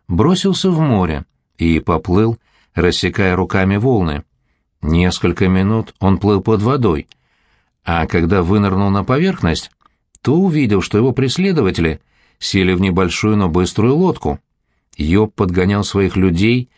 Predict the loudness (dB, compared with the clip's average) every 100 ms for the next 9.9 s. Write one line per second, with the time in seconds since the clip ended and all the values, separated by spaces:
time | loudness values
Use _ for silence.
0 | _ _ _ -2 -2 0 0 0 0 0
1 | 0 -2 -2 0 0 0 -2 -2 -2 -8
2 | _ _ _ -4 0 2 0 0 0 0
3 | -2 -2 -4 _ _ _ -4 -2 -2 -2
4 | 0 0 2 2 0 0 -2 0 -2 0
5 | 0 0 0 0 2 2 0 -4 _ _
6 | _ -2 0 0 -2 0 0 0 -2 -2
7 | 0 0 0 0 -2 -4 -6 -8 _ _
8 | _ _ _ -8 -2 0 0 -2 -2 0
9 | 0 0 0 -2 -2 0 0 -2 -4